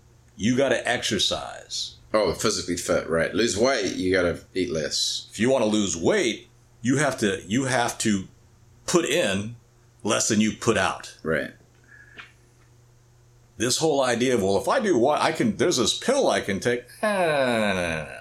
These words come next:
Speaker 1: Stop that. Stop that B S right now.
Speaker 2: No, you gotta take out less than you put in.
Speaker 1: What?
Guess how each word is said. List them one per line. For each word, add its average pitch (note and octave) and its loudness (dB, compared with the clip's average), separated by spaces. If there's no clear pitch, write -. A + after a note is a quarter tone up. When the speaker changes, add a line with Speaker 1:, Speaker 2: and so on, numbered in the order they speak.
Speaker 1:
Stop A2 -4
that. - -4
Stop - -4
that A2+ -2
B G2+ -2
S F#2 -2
right D2+ -8
now. - -18
Speaker 2:
No, C#3+ 0
you A2+ 2
gotta G#2+ 2
take A#2+ 0
out A2+ 2
less G2 2
than F#2 0
you D#2+ 0
put F#2+ 0
in. F2+ -4
Speaker 1:
What? F2+ -6